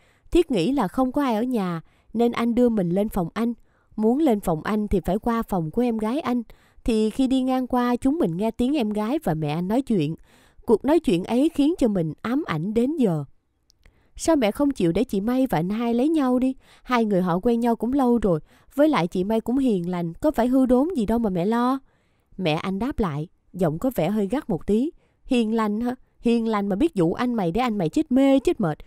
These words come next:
Chứ loại con gái bỏ học đại học lại còn đi bán rượu làm gái. Có mà tao chịu cho làm dâu nhà này. Tao hồi trước chỉ nghĩ anh mày chơi qua đường với nó,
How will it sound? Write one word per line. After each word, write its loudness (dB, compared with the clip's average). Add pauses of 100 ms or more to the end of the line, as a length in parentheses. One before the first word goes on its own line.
(300)
Chứ 6
loại 4
con -2
gái 0
bỏ 2
học 0
đại 0
học -4
lại 0
còn -2
đi 0
bán 0
rượu 4
làm -2
gái. 0 (400)
Có 4
mà 4
tao 2
chịu 6
cho 0
làm -2
dâu 4
nhà -2
này. -4 (340)
Tao 2
hồi 2
trước 0
chỉ -2
nghĩ 0
anh -2
mày -2
chơi 6
qua 0
đường 0
với 0
nó, -2